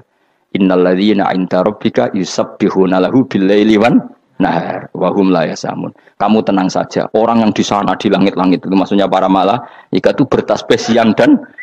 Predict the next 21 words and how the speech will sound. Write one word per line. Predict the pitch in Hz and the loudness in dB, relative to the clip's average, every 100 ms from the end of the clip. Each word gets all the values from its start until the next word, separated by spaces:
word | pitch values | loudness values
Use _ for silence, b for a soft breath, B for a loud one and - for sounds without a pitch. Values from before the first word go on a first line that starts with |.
| - | -2
malam. | 98 98 90 107 | 0 2 2 2
Wa | 107 | 2
hum | 123 139 | 2 2
la | 120 113 | 4 0
yasamun. | 110 107 113 107 | 0 2 2 2
Dan | 107 104 | 2 2
mereka | 110 123 | 2 2
tidak | 123 120 - | 2 0 2
berhenti-henti, | 101 104 101 101 98 135 | 2 2 2 0 2 4
tidak | 131 90 113 | 2 2 0
bosan-bosannya | 101 104 101 120 120 117 | 0 0 0 0 0 2
bertasbih. | 127 190 - - _ 160 - - - - _ _ _ _ _ _ _ _ _ _ _ _ - | 0 -2 -8 -20 _ -10 -10 -12 -12 -14 _ _ _ _ _ _ _ _ _ _ _ _ -2
Jadi | 175 202 220 | 0 2 0
Nabi | 226 180 - 208 | 0 0 0 2
itu | 247 | 2
baru | - 131 160 | 2 2 2
terhibur | 165 151 143 - 143 - | 2 0 -2 0 -2 0
kalau | 175 180 185 | 0 2 0
yang | 185 180 | 0 0
diidolakan | - 156 180 - 135 139 - 143 165 | 0 0 0 2 2 2 0 0 0
itu | - | -2